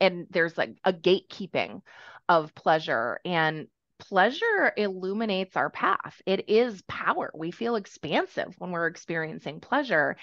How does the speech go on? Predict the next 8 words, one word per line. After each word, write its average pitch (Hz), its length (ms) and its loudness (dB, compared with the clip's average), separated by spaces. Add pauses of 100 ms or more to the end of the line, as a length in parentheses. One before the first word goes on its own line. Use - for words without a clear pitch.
(480)
And 214 460 6
a 214 40 -2
lot 208 200 4
of 240 80 -14
times 226 420 -6
people 214 380 -4
will 180 340 2
personalize 151 1040 -2